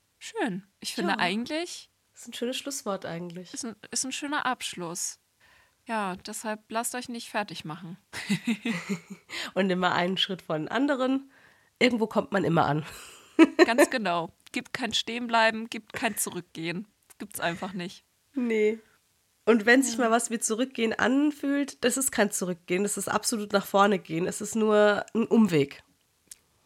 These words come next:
Speaker 1: Ja, und, äh, wie gesagt, es gibt kein Zurückgehen. Also es,
Speaker 2: Ja.
Speaker 1: es fühlt sich vielleicht so an, weil man schon mal da gewesen ist, aber trotzdem geht man voran.
Speaker 2: Voll. Und das
Speaker 1: Ja.
Speaker 2: ist, glaub ich, was, was ich ganz gerne früher verstanden hätte.
Speaker 1: Oh ja. Vor allem ist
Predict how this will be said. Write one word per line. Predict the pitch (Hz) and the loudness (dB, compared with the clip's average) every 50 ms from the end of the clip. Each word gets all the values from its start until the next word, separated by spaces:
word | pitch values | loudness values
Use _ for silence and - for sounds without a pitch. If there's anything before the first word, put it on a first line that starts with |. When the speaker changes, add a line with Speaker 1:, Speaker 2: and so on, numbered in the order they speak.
| _ | _
Speaker 1:
Ja, | - 190 180 185 202 262 320 269 175 - - _ _ _ | -14 -6 0 2 4 4 4 2 0 -6 -10 _ _ _
und, | - 214 208 214 | -6 -4 -4 -4
äh, | - - _ - 220 - _ _ _ _ | -6 -8 _ -20 -20 -20 _ _ _ _
wie | 214 233 254 | -8 -6 -6
gesagt, | 233 240 302 311 226 - | 0 2 2 2 2 -2
es | - 202 208 | -6 -4 -4
gibt | 302 - - | -4 -4 -2
kein | - 254 196 160 | -2 -2 -2 -2
Zurückgehen. | - 170 170 185 - - 170 156 160 - _ | -2 -4 -4 -6 -6 -6 -6 -6 -8 -4 _
Also | 208 190 185 214 | -2 -2 -2 -2
es, | 214 175 - | -4 -2 2
Speaker 2:
Ja. | 269 262 254 - - - _ | 2 2 2 0 -4 -8 _
Speaker 1:
es | - 202 - | -2 0 0
fühlt | - 247 247 240 - | 2 2 0 0 0
sich | 220 - - | -2 -2 -2
vielleicht | 202 180 180 180 - | -2 -4 -4 -4 -6
so | - 151 - - | -8 -10 -4 0
an, | - 233 285 320 262 | 0 2 2 2 2
weil | 214 202 | 2 4
man | 190 185 185 | 4 2 0
schon | 175 - 196 | 0 -2 -2
mal | 190 185 175 | -2 -2 -2
da | 165 175 165 | 0 -2 -2
gewesen | 175 165 175 165 202 277 294 262 196 | -2 -4 -4 -2 -2 0 0 0 0
ist, | 170 165 - - | -2 -4 -4 -4
aber | 175 175 | -6 -6
trotzdem | - - 202 - - 220 165 | -6 -6 -6 -6 -4 -4 -6
geht | 208 202 - - | -6 -8 -8 -8
man | 151 151 | -8 -10
voran. | - - 165 160 196 196 220 196 - _ _ _ _ _ - | -8 -8 -8 -6 -6 -6 -8 -10 -14 _ _ _ _ _ -20
Speaker 2:
Voll. | - - - 202 185 180 170 _ _ _ - | -14 -6 -4 -4 -4 -4 -8 _ _ _ -10
Und | 208 208 | -6 -4
das | 214 214 | -4 -4
Speaker 1:
Ja. | 214 214 | -4 -4
Speaker 2:
ist, | 208 - - | -6 -6 -6
glaub | - 190 180 | -6 -6 -6
ich, | 202 196 - - 247 247 | -6 -8 -10 -12 -4 -2
was, | 196 190 - - | -2 -2 -2 -4
was | - 202 - - - | -8 -12 -12 -12 -12
ich | - 202 - - - | -12 -12 -12 -10 -4
ganz | - 196 190 208 202 - - - - - - - - - _ _ | -4 -2 -2 -2 -2 -4 -6 -8 -12 -18 -20 -20 -20 -20 _ _
gerne | - 214 208 196 202 185 | 2 4 4 4 2 0
früher | - - - 214 202 180 - | -2 -2 0 2 4 4 2
verstanden | - - - - - 147 156 - - 143 | 0 -2 -2 0 0 0 -2 -4 -6 -6
hätte. | 139 160 - - - 151 - _ _ _ _ - 196 | -6 -6 -8 -8 -10 -10 -10 _ _ _ _ -6 -4
Speaker 1:
Oh | 220 214 | -4 -2
ja. | 196 170 170 170 156 165 185 - - - | -2 -2 -2 -2 -2 -4 -6 -10 -12 -6
Vor | - - 240 | 0 2 4
allem | 240 240 240 | 4 4 4
ist | 240 226 - - - - | 4 4 4 4 4 0